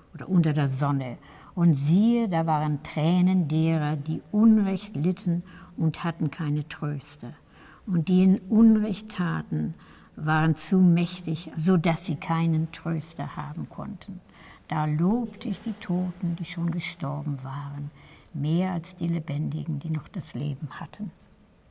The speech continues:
Und das hatten wir bei Erna Stahl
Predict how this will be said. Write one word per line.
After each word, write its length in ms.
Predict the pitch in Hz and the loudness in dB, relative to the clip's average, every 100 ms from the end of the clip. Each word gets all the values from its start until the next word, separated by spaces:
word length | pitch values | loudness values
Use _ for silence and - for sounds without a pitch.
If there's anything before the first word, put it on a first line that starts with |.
| _ _ - - - - - | _ _ -20 -20 -20 -12 0
Und 80 | |
das 260 | 180 170 - | 2 2 2
hatten 360 | 208 208 220 214 | 0 2 0 2
wir 260 | 208 196 | 2 2
bei 540 | 175 170 175 185 202 208 - - - - _ _ - | 0 0 2 2 0 -4 -10 -20 -20 -20 _ _ 0
Erna 460 | 175 170 170 170 | 4 4 2 0
Stahl 720 | 160 - 160 151 151 147 156 | -2 -4 -2 -2 -2 -4 -4